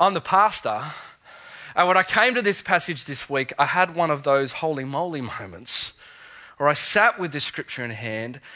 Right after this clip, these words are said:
and I leaned back in my chair in the study and I, I said, "Lord, I, I haven't got this. I've been remorseful,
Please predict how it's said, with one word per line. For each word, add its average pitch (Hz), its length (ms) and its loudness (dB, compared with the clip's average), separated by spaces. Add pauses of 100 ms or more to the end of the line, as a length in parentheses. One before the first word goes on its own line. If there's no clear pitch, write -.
(180)
and 143 80 0
I 147 100 8
leaned 175 240 0
back 180 280 2
in 156 80 -8
my 151 80 -6
chair 170 320 -2
in 156 80 -2
the 135 80 -6
study 139 480 -2
and 135 120 0
I, 139 180 0 (120)
I 139 80 -6
said, 143 300 -6
"Lord, 156 360 0 (1700)
I, - 220 -6 (120)
I 196 120 -6
haven't 151 280 -10
got - 220 -18
this. - 400 -12 (1800)
I've 131 140 -10
been 196 220 0
remorseful, 151 760 0